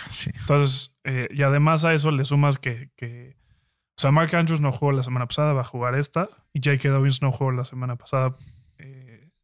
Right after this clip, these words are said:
Speaker 2: iba a jugar esta, las dos no jugaron por descanso para que llegaran bien a este partido, ¿no?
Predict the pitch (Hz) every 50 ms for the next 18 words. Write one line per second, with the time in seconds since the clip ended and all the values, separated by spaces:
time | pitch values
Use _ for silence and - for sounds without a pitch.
0 | _ _ - 139 131 127 - 139 135 143 151 143 - 170 170 170 151 135 127 135
1 | 139 135 135 127 - 139 139 147 143 - 123 120 117 113 - - - 135 139 143
2 | 151 143 - 117 117 120 _ - 113 117 120 123 123 123 120 123 120 117 117 113
3 | 135 _ _ _ - 127 - - 127 127 - 117 _ _ 117 107 - - _ 131